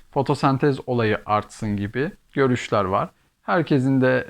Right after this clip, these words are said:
dilinde farklı farklı oranlar var. Şu kadar litreye şu kadar ekleyelim gibi. Bu tarz kulaktan dolma bilgileri de asla uygulamayacağız. Çünkü içerisine eklediğimiz doğrudan maden suyundaki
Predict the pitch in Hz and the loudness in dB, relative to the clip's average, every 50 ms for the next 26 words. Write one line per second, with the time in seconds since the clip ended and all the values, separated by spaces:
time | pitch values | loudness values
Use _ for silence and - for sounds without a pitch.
0 | 117 123 139 135 131 127 127 120 123 120 117 - - 143 127 123 - - 135 - | -2 0 2 2 4 4 4 2 2 0 0 0 0 0 0 0 0 -6 -4 -2
1 | 135 123 120 - - - - 123 123 123 123 123 120 110 104 101 101 104 - - | 0 0 0 -2 -6 -4 -2 0 0 0 0 0 0 0 0 0 -2 -2 -4 -6
2 | - - 127 120 123 113 110 110 113 - - 117 107 104 - - - - 131 113 | -4 -4 -2 0 0 0 0 -2 -4 -4 -2 -2 -2 -2 -2 -4 -4 -4 -2 -2
3 | 113 95 95 95 - - - 101 98 92 95 95 92 90 95 95 107 123 143 - | 0 -2 -2 -4 -4 -8 -6 -6 -4 -4 -4 -4 -2 -2 -2 -2 0 -2 -4 -4
4 | - - - - _ _ _ 196 190 - 143 135 135 131 - - - 156 151 151 | -6 -16 -20 -20 _ _ _ -6 -2 0 0 0 0 -2 -8 -12 -8 -4 -2 -2
5 | 147 - - 135 113 113 117 135 139 131 120 110 104 107 131 143 139 123 110 107 | -2 -2 -6 -4 -4 -2 -2 0 0 0 0 0 0 0 0 0 0 0 0 0
6 | 101 104 104 - - 139 135 - - - 135 135 - - 120 113 110 110 107 104 | 0 -2 -2 -2 -2 -2 -2 -2 -4 -6 -4 -4 -4 -4 -2 -2 0 0 0 -2
7 | 104 98 98 95 92 90 90 - - _ _ _ _ _ _ _ _ _ - 208 | -2 -2 -2 -4 -6 -6 -8 -12 -12 _ _ _ _ _ _ _ _ _ -4 -2
8 | 214 214 208 - 123 101 95 - _ _ _ _ _ _ _ _ _ _ _ _ | -2 0 0 0 0 -2 -2 -4 _ _ _ _ _ _ _ _ _ _ _ _
9 | _ _ _ _ _ _ _ _ _ _ _ - 180 160 - 214 202 196 196 - | _ _ _ _ _ _ _ _ _ _ _ -8 -6 0 2 2 2 2 0 -2
10 | 156 127 110 101 107 120 - _ _ _ _ _ _ _ _ _ _ 165 165 175 | -2 -2 0 -2 -2 -6 -10 _ _ _ _ _ _ _ _ _ _ -2 -2 -2
11 | 175 - 202 185 160 156 135 117 110 113 - - _ 208 208 208 185 147 135 127 | 2 2 2 2 4 2 2 2 0 -2 -6 -8 _ -2 0 0 0 2 0 0
12 | 123 135 151 165 175 165 160 156 151 - - 127 117 117 113 - - 117 117 143 | 0 2 2 2 2 2 2 -2 -2 -2 -2 -2 0 0 -2 -2 -2 -4 -4 -4